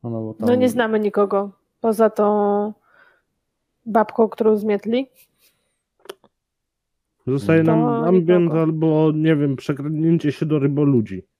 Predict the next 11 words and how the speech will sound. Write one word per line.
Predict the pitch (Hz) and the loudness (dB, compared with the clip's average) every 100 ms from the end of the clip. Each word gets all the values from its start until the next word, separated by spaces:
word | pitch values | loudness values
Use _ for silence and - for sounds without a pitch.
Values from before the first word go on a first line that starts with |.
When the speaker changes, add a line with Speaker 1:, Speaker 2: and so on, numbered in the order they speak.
| _ _ _ _ _ _ _ _ _ _ _ _ | _ _ _ _ _ _ _ _ _ _ _ _
Speaker 1:
No | 117 120 | -12 -8
tak, | 127 117 107 104 | -4 -4 -4 -6
ale | 104 101 | -4 -2
no, | 101 107 107 107 110 107 | -2 -4 -6 -8 -12 -16
ściągamy | - 120 110 110 107 107 | -6 -2 0 0 -2 -2
na, | 101 101 107 | -4 -4 -6
na | 110 104 104 107 | -6 -4 -2 -2
nich | 104 101 - _ _ _ _ _ 139 | -2 -6 -18 _ _ _ _ _ -4
Speaker 3:
Oni | 151 151 151 | 0 2 2
są | 147 - 156 147 147 | 0 2 4 6 6
Speaker 1:
raz | 151 | 4